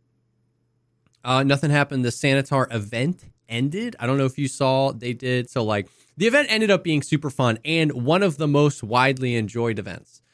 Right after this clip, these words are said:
It was one of those things where it was so localized and so localized even on customs that if you had customs quests to go to dorms, you were gonna be there by yourself. So, like, if you, if you're somebody who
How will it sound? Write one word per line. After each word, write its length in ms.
It 80
was 140
one 100
of 80
those 160
things 220
where 100
it 60
was 120
so 480
localized 920
and 160
so 260
localized 540
even 160
on 100
customs 720
that 100
if 100
you 120
had 200
customs 540
quests 680
to 80
go 180
to 120
dorms, 640
you 240
were 140
gonna 200
be 120
there 120
by 140
yourself. 400
So, 140
like, 160
if 120
you, 220
if 160
you're 220
somebody 320
who 480